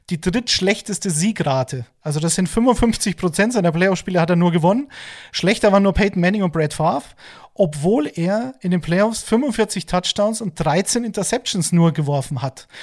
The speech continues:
Dass Rodgers wenig Turnovers hat, ist klar, das ist bekannt. Aber mit so einer Statistik so wenig Playoff-Spiele zu gewinnen und am Ende dann halt nur, Stand jetzt, einen Ring zu haben. Quarterbacks gewinnen oder verlieren die Spiele nicht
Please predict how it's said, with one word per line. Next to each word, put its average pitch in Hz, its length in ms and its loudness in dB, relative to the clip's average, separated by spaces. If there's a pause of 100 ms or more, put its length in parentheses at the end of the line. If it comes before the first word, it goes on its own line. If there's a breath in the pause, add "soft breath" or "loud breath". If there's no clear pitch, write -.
(100)
Dass 165 180 0
Rodgers 170 400 2
wenig 190 380 -2
Turnovers 190 540 2
hat, 196 160 -2
ist 165 100 -6
klar, 180 320 2
das 170 140 -6
ist 208 140 -6
bekannt. 202 560 -2 (440 loud breath)
Aber 185 220 2
mit 185 180 -2
so - 320 0
einer 262 160 2
Statistik 220 800 -4 (260 loud breath)
so 165 300 -2
wenig 220 320 2
Playoff-Spiele 185 500 0
zu 180 160 -4
gewinnen 185 360 -2
und 180 100 -4
am 175 100 0
Ende 180 220 0
dann 165 220 2
halt 175 140 2
nur, 190 360 0 (240)
Stand 165 320 2
jetzt, 175 340 0 (140)
einen 175 320 2
Ring 247 240 2
zu - 180 0
haben. 196 440 0 (640 soft breath)
Quarterbacks 202 560 2
gewinnen 226 240 4
oder 196 180 6
verlieren 190 400 2 (320)
die 185 80 2
Spiele 180 340 2
nicht 220 380 0